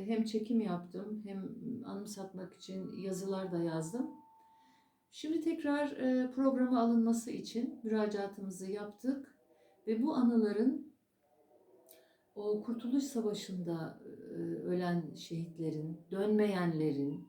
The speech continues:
anısına, Sinop'ta böyle bir, e,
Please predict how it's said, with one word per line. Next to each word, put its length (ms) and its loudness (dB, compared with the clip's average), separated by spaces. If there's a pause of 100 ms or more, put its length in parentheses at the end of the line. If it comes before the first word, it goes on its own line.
(120)
anısına, 800 0 (520)
Sinop'ta 760 -2
böyle 360 6
bir, 260 2
e, 880 -2